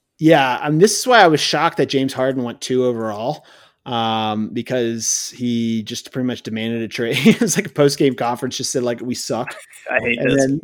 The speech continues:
Speaker 2: Yeah.
Speaker 1: yeah, it's like, and then the G M's like, "Okay, like, we'll trade you." <laughs>
Speaker 2: Yeah.
Speaker 1: Um, I think the big winners, the O K C, uh, future first rounders, 'cause
Speaker 2: <laughs>
Speaker 1: they have all of Houston's fir-, future first rounders. So if they rebuild here,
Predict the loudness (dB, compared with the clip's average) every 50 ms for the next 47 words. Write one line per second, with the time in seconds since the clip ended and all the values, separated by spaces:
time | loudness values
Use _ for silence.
0 | -4 -4 -4 -2 4 8 10 10 10 10 8 8 6 8 8 8 8 8 6 6
1 | 6 4 6 6 4 4 4 4 4 6 4 2 0 -2 -2 -4 -4 -4 -6 -6
2 | -6 -8 -10 -10 _ -10 -8 -6 -6 -6 -8 -8 -10 -10 -6 -4 -4 0 4 6
3 | 6 8 8 6 4 4 0 0 0 -2 -4 -8 -10 -12 -14 -10 _ -2 0 2
4 | 4 4 4 4 2 2 0 0 -2 -4 -2 0 2 4 6 6 4 6 6 8
5 | 8 8 8 8 6 6 6 6 4 4 2 2 2 4 4 4 4 4 4 2
6 | 2 2 2 0 2 2 2 2 0 -4 -6 -6 -4 -4 -4 -2 -2 -2 -4 -4
7 | -4 -6 -8 _ -8 -4 -4 -2 -2 -2 -2 0 -2 -2 -2 -2 -2 -2 0 0
8 | -2 -2 -2 -4 -6 -4 0 0 2 2 0 -2 -4 -8 -8 -6 -6 -4 -2 0
9 | 2 4 6 6 6 4 4 4 6 6 6 6 6 4 2 2 0 0 0 2
10 | 0 0 0 0 0 -2 -2 -2 -2 -2 -2 0 0 0 -2 0 0 0 2 2
11 | 2 2 2 2 2 2 2 0 0 2 4 4 4 4 2 2 4 6 6 6
12 | 6 6 4 2 2 2 0 -2